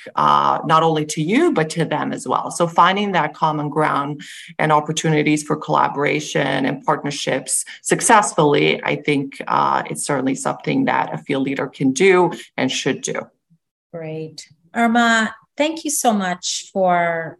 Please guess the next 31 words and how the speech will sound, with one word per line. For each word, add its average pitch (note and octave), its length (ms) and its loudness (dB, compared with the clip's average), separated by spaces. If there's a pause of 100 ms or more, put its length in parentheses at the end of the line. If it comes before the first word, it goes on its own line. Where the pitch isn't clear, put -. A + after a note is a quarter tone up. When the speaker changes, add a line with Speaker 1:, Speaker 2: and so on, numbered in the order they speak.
Speaker 2:
our E3+ 100 0
discussion E3+ 580 -6
today F3 500 -2
and, E3 380 -8
and E3+ 320 -10
for F3 360 -2
taking G#3 400 0
the G3 80 -2
time G3+ 640 0
to, G#3 760 0
you G3 120 -4
know, F3+ 160 -2
walk F3+ 360 6
us - 380 -2
through, G3+ 520 -2
uh, E3+ 320 -4
these F3 200 -6
important F3+ 500 0
aspects - 1000 -2
and F3 220 -6
insights A#3+ 640 2
on F#3 160 -4
communicating F3+ 640 -4
the E3+ 60 -8
value E3 400 -4
of F3 100 -8
field D#3+ 220 -8
medical F3+ 440 -6
to - 220 -12
internal E3 440 -8
stakeholders. G#3 880 -4